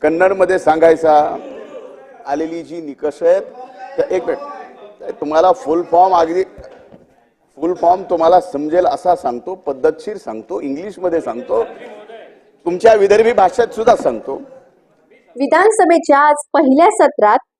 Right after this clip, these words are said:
Speaker 2: जयंत पाटील आणि वडेट्टीवार यांनी धनंजय मुंडेंना चांगलंच घेरलंय. शेतकऱ्यांच्या मुद्द्यावरून जयंत पाटील आणि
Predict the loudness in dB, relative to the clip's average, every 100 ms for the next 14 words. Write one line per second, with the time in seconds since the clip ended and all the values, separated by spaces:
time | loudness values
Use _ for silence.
0 | _ 2 4 6 4 4 2 4 2 4
1 | 4 4 4 2 2 4 4 4 4 4
2 | 4 4 4 6 6 6 4 4 4 2
3 | 0 2 4 6 4 4 2 4 0 -4
4 | _ _ _ _ _ _ 2 2 4 4
5 | 4 4 4 4 4 4 4 6 6 6
6 | 6 6 4 2 2 2 2 4 4